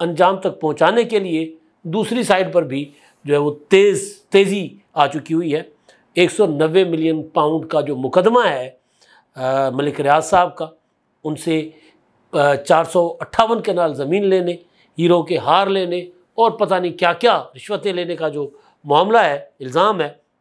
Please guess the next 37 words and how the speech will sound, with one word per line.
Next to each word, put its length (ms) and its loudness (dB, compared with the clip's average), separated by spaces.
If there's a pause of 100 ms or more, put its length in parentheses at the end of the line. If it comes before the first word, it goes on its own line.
(680)
उसकी 220 -4
तहकीक 580 -2 (400)
और 80 2
तफ्तीश 540 -2
आगे 280 4
नहीं 140 -4
बढ़ 140 0
पा 200 0
रही 180 -8
थी। 200 -20 (800)
तो 560 2
जब 340 0 (160)
बड़ों 420 2 (480)
ने 60 0
पता 300 2
किया, 320 -6
पता 280 0
लगाया 380 2
कि 160 -10
जनाब 340 -14
ये 160 -18
क्या 120 4
चक्कर 380 2
है, 220 -4 (480)
तो 160 -16
एक 160 2
तो 60 0
ये 100 2
था 140 2
कि 100 -6
जी 100 -8
मलिक 300 -4
रियाज 240 2
साहब 320 0
जो 80 -8
हैं 100 -4
वो, 400 -10